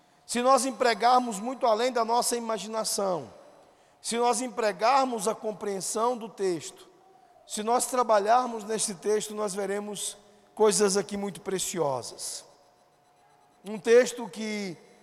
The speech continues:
está carregado de peso, de glória, não apenas pelos aspectos militares que nós encontramos aqui,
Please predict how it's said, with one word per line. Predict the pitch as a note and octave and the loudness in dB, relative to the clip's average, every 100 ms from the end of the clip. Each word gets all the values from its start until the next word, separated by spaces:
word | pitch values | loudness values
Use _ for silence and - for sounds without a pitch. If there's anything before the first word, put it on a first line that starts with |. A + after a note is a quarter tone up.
| _ _ | _ _
está | - G3+ | -2 -2
carregado | A#3 G#3+ G#3 E3+ G#3 A#3 F3+ | 2 4 4 4 4 4 -2
de | D#3+ D#3+ | -12 -14
peso, | - G3 G#3 B3+ F3+ D#3+ | -6 0 4 2 0 -8
de | C#3+ D#3+ | -12 -10
glória, | F3 F#3 G#3+ G3 C#3 A2+ - - - - - _ _ _ _ _ _ F3+ | -2 2 4 2 -2 -10 -20 -20 -20 -20 -20 _ _ _ _ _ _ 0
não | A3+ A3 | 4 6
apenas | G#3 A#3+ B3 | 6 2 0
pelos | - A#3 F#3+ | 0 -2 0
aspectos | E3 - A3+ A3+ A3+ F#3 | -2 -2 -4 -6 -8 -12
militares | A3 A3 - A3 A3+ G#3 - | -10 -12 -4 -2 -2 -4 -10
que | F#3+ | -8
nós | F#3+ F3+ | -6 -6
encontramos | F#3+ F#3 F3 F#3 F#3 E3 | -6 -8 -6 -8 -8 -8
aqui, | F#3 - D#3+ C#3 | -8 -8 -10 -10